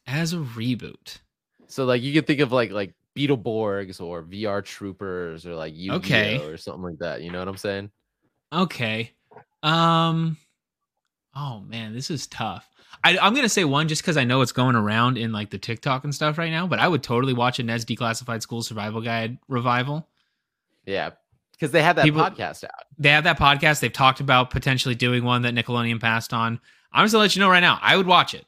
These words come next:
Speaker 1: okay? If, if you, if you
Speaker 2: I
Speaker 1: need, if
Speaker 2: probably
Speaker 1: you're
Speaker 2: would.
Speaker 1: wondering who the audience for that is, it's, it's me.
Speaker 2: It's us.
Speaker 1: Um,
Speaker 2: Yeah.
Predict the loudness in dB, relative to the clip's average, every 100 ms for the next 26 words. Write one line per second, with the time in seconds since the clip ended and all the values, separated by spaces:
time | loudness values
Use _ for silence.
0 | -8 0 2 2 0 -6 -6 -6 -6 -2
1 | -2 -2 -4 0 4 4 2 2 4 6
2 | 6 6 6 6 4 0 0 0 0 -2
3 | -4 -8 _ _ _ _ _ -4 -4 -4
4 | -2 -2 2 2 2 -12 -20 _ _ _
5 | 2 4 6 6 4 2 0 -6 -12 _
6 | -16